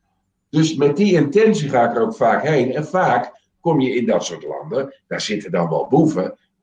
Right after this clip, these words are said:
maar soms, of heel veel, vaak gebeurt het natuurlijk ook uit diepe armoede of uit ellende. En,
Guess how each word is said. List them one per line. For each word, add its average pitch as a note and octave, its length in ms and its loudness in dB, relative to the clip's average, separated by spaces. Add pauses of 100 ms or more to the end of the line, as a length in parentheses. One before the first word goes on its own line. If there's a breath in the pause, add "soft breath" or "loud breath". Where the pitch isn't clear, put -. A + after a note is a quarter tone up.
maar - 440 -4 (260)
soms, G#2 440 -2 (240)
of - 320 -10
heel G2+ 280 2
veel, F2+ 300 -6
vaak A2+ 340 0
gebeurt F#2+ 280 -4
het - 100 -12
natuurlijk B2+ 280 0
ook E2 100 -4
uit D#2+ 120 -16
diepe G#2+ 260 -2
armoede B2+ 640 0
of E2 160 -10
uit D#2+ 200 -8
ellende. G#2 680 0 (720)
En, C#3+ 380 -2